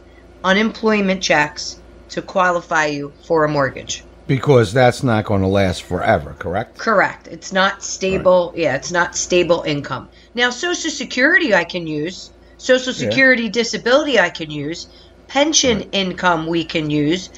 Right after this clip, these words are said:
Speaker 1: We just need to show that it's gonna continue for three years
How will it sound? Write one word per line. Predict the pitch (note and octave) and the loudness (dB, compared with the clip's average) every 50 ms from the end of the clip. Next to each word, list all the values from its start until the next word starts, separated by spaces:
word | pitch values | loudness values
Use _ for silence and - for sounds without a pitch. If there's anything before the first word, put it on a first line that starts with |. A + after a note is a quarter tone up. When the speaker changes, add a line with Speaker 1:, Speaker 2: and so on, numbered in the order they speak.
| - - - - | -20 -20 -12 -8
Speaker 1:
We | B3 C#4 | -6 -4
just | - D#4+ D#4 D#4 C#4+ | -2 0 -2 -2 0
need | C#4+ D4 C#4+ - | -2 -2 -2 -2
to | - C4 | 0 0
show | - - B3+ B3 | 2 4 4 4
that | A#3 G#3 A3+ G#3 | 2 0 -2 -4
it's | G#3 G3 - | -4 -6 -6
gonna | - A3+ G#3 G3+ | -6 -4 -4 -4
continue | G3 - G#3+ G3 F#3+ G3+ B3 B3 A#3+ A3 F#3+ | -4 -6 -4 -4 0 2 2 4 4 2 2
for | F3+ - G3 F3+ | 0 0 -4 -4
three | - - G3+ G3 G3 G3+ | -4 -4 -4 -2 -2 -2
years | F#3+ F#3 F3+ F3+ F3+ F#3 G#3+ A#3 - - | 0 0 2 4 4 4 4 2 -2 -6